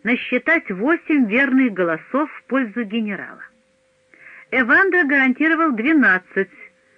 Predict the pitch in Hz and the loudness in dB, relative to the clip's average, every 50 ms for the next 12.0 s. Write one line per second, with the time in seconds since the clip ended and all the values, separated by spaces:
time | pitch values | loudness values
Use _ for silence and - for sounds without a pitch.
0 | _ _ _ _ _ 190 240 247 - 285 285 - - - 294 294 269 - 262 254 | _ _ _ _ _ -2 -2 0 0 -2 -2 -4 -4 -2 0 0 0 0 -4 -6
1 | - - - 269 262 254 247 240 233 - - 226 240 240 233 - 214 208 214 202 | -6 -2 0 0 2 2 2 2 0 -2 -2 0 0 0 0 -2 -2 -2 -2 -4
2 | - - - 240 214 185 170 170 170 - - 269 320 349 320 - - 320 311 277 | -4 -2 0 0 0 2 0 -4 -6 -2 0 0 0 0 -2 -4 -4 -4 -4 -4
3 | - - - - - _ - 190 196 262 311 262 - 233 202 175 190 214 240 247 | -6 -12 -20 -20 -18 _ -4 -2 -2 -2 -2 0 0 0 0 0 0 -2 -2 0
4 | 202 233 233 240 226 208 202 190 - - - 147 143 147 156 151 139 147 151 147 | 0 0 0 0 0 -2 -4 -6 -6 -6 -6 -6 -6 -6 -10 -10 -10 -12 -12 -12
5 | 151 151 139 135 131 - - _ _ _ _ _ _ _ _ _ _ _ _ _ | -12 -14 -14 -16 -20 -20 -20 _ _ _ _ _ _ _ _ _ _ _ _ _
6 | _ _ _ _ _ _ _ - - - - 233 269 247 247 - 214 208 - - | _ _ _ _ _ _ _ -20 -10 -2 0 0 0 0 0 -2 -2 -4 -2 0
7 | 208 226 240 247 233 - - 214 - - 208 202 196 190 - - 262 311 330 349 | 0 0 0 0 -2 -4 -6 -6 -2 0 0 0 0 -2 -2 -2 0 0 0 0
8 | 330 311 - - 302 285 277 254 _ _ _ _ _ _ _ _ _ - 202 214 | 0 0 0 0 0 0 0 -2 _ _ _ _ _ _ _ _ _ 0 0 0
9 | 190 175 247 262 254 233 - - 202 196 185 - - - - - 175 165 151 - | 2 2 2 2 2 0 0 -2 -4 -4 -4 -6 -12 -12 -6 -4 -4 -4 -4 -4
10 | - 220 262 277 - _ _ _ _ _ _ _ _ _ _ 185 311 311 - - | -4 -4 -4 -4 -8 _ _ _ _ _ _ _ _ _ _ -2 -2 -2 0 2
11 | 233 214 185 160 160 156 143 - - - - - 165 156 147 - - 269 320 311 | 2 2 2 2 0 -2 -6 -8 -12 -10 -8 -6 -6 -6 -6 -4 -4 -4 -4 -4